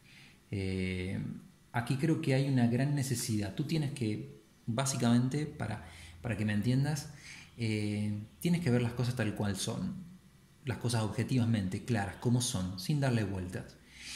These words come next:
Eh, a ver, ¿por qué? ¿Por qué está diciendo esto con respecto al hecho de pensar? Bueno,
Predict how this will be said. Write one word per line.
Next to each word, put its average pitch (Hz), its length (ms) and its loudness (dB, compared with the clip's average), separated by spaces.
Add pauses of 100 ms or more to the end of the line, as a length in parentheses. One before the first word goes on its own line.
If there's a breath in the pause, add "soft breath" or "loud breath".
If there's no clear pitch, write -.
(340 loud breath)
Eh, 107 400 0
a 113 60 -2
ver, 143 240 0
¿por 135 220 0
qué? 90 100 -6 (220)
¿Por 107 180 -4
qué 143 180 -2
está 131 220 -2
diciendo 101 460 -2
esto 95 220 -8
con 98 120 -4
respecto 101 540 -6 (540 loud breath)
al 104 100 -4
hecho 107 200 -2
de 98 80 -2
pensar? 98 600 -6 (840 loud breath)
Bueno, 107 340 4